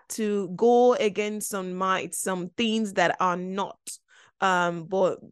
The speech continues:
there are reasons that are really not, that doesn't really make a lot of sense as to why you shouldn't be doing them.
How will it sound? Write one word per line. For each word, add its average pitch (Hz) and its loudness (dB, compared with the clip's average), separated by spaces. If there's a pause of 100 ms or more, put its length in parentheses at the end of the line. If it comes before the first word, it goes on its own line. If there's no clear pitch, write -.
(540)
there 175 -2
are 175 -2
reasons 202 -2
that 165 -4
are 175 -2
really 185 -4
not, 185 -4
that - -8
doesn't 247 -4
really 196 -2
make 180 -6
a 185 -4
lot 175 -2
of 175 -6
sense 175 -6
as - -8
to 170 -6
why 175 -4
you - -6
shouldn't 180 -8
be 180 -6
doing 170 -8
them. - -12